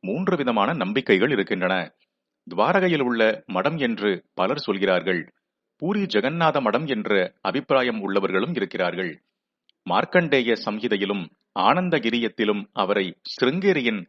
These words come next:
முதல் ஆச்சாரியாளாக சொல்லியிருக்கிறது. மௌன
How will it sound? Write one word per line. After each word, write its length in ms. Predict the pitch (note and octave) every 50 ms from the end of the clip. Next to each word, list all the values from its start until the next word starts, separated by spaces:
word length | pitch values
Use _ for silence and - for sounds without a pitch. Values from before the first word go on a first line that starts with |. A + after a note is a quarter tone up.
| _ _ _ _ _ -
முதல் 280 | G2+ G#2 D3 E3+ F#3+ G3 -
ஆச்சாரியாளாக 680 | G#3 G#3 - - B2 A2+ G#2+ G2+ G2 G2 G2 F#2+ F#2 G2 F#2+ F2 E2+ - _
சொல்லியிருக்கிறது. 760 | - - - A#2+ B2 A2+ G2 F#2 - - - F#2 - G2+ F#2+ F2 D#2+ - _ _ _ _ _ _ _ _ _ _ _ _ _ _ _ _ _ _ _ _ _ _ _ _ _ _ _ _ -
மௌன 300 | F#2 F#2 A2+ D#3 G3 G3